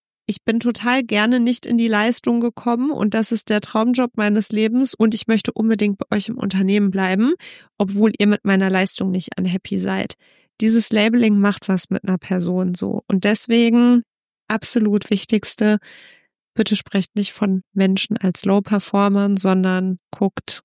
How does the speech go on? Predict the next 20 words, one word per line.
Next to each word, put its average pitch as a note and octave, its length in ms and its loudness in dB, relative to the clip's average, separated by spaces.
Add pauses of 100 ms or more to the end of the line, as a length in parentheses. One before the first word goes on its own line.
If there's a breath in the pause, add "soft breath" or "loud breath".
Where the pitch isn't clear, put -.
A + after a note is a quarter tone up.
(240)
Low G3 240 2
Performance G3+ 1080 0 (100)
temporär, G3+ 840 0 (160)
sucht - 320 -2
nach A3+ 180 -4
Gründen, G#3 640 0 (120)
sucht G3+ 400 -4
nach, F#3+ 380 -2 (640 loud breath)
sucht - 260 -4
nach G3 140 0
Möglichkeiten G#3 600 0
zur - 220 -2
Entwicklung, F#3 760 0 (680 soft breath)
aber G3+ 240 0
packt - 320 -6
Leute G#3 360 0
nicht G3 200 0
stumpf G#3 360 -2
in G3 120 -2
Schubladen A3+ 880 0